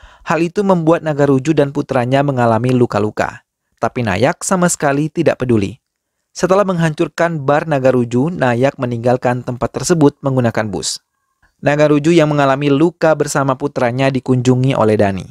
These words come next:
Saat Dani datang, mereka mengajak untuk menghancurkan Nayak melalui Suguna, istri Nayak. Tapi Dani sama sekali tidak setuju dengan mengaitkan masalah ini kepada istri Nayak.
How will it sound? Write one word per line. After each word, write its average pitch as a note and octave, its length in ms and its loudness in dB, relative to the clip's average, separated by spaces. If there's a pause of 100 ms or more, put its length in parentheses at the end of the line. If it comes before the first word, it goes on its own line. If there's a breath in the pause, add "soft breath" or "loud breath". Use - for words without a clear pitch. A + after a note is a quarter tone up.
(500)
Saat C3+ 320 0
Dani B2 160 0
datang, C3+ 480 0
mereka C3+ 480 0
mengajak B2 480 -2
untuk B2 400 -6
menghancurkan B2 640 -2
Nayak A#2+ 400 0
melalui C3+ 640 2
Suguna, C#3+ 640 2
istri A#2+ 320 -8
Nayak. G#2+ 400 -2 (880 soft breath)
Tapi E3+ 240 0
Dani D3+ 320 0
sama D3+ 240 0
sekali D3 320 -2
tidak B2+ 240 -2
setuju C3 480 2
dengan B2+ 560 0
mengaitkan C3 640 0
masalah B2 400 -2
ini A#2 320 -6
kepada A#2+ 320 -2
istri G#2+ 320 -4
Nayak. F#2 400 -2